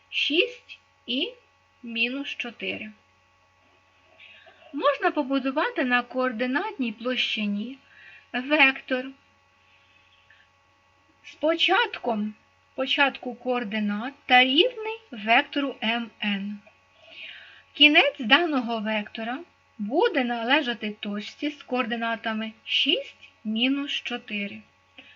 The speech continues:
Отже, вектор М Н та побудований вектор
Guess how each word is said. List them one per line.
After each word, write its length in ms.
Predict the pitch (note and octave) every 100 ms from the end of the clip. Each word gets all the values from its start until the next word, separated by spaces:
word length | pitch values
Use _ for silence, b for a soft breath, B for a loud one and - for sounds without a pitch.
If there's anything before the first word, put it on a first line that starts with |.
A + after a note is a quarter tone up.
| B _
Отже, 600 | C4+ C#4+ C4+ A3 A3 A3+ A3+ _ _ _ _ _ _ -
вектор 640 | A3+ C4+ D#4 D4 A#3+ A3+ -
М 300 | C#4+ F4 D4 -
Н 340 | G#3+ G#3 A#3+ _ _ b b b
та 140 | B3+
побудований 1000 | B3+ C#4 C#4 A#3 E4 A4+ D4 A#3+ A3+ A3+
вектор 520 | A3 C4+ C4+ - G#3+